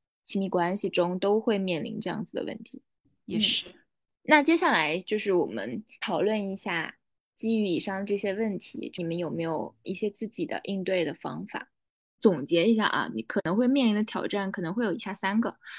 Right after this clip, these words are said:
Speaker 1: 第一个就是，呃，我想问一下弟弟有没有在感情中因为自己的年龄比较小，然后成-，情感成熟度比较低，和姐姐在那个关系中发生过一些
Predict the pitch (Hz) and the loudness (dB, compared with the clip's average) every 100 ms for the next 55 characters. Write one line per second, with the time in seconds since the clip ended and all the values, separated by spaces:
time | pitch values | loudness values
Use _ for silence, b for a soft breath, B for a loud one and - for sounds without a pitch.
0 | B 254 285 262 226 220 - 196 175 - | B 0 4 4 4 4 4 4 2 0
1 | B - _ 202 208 240 190 220 262 247 | B -20 _ 0 2 4 4 4 4 2
2 | 220 226 214 190 175 165 185 185 - 208 | 2 2 0 0 2 2 4 4 4 2
3 | 202 175 - - 175 180 196 190 208 202 | 2 0 0 -4 -4 -2 -2 -2 0 0
4 | 208 226 208 110 - 90 226 B B - | -2 -4 -4 -4 -4 -4 -4 B B -18
5 | - 220 262 285 202 226 - 151 - 175 | -2 2 4 6 6 6 4 0 2 4
6 | 220 214 - 190 - - 220 226 226 196 | 6 4 2 0 -2 4 6 6 4 4
7 | 214 226 226 180 165 165 165 - 208 233 | 4 4 2 2 2 2 2 -2 0 0
8 | B B - 180 180 143 - 110 202 180 | B B -2 0 2 2 2 2 4 4
9 | 156 - _ 170 160 - - 180 180 - | 2 -2 _ -4 -4 -6 -2 0 0 -2
10 | 170 180 180 185 190 185 170 170 - - | -2 -2 -2 -2 0 2 2 0 -4 0
11 | 180 175 170 165 | 4 4 2 0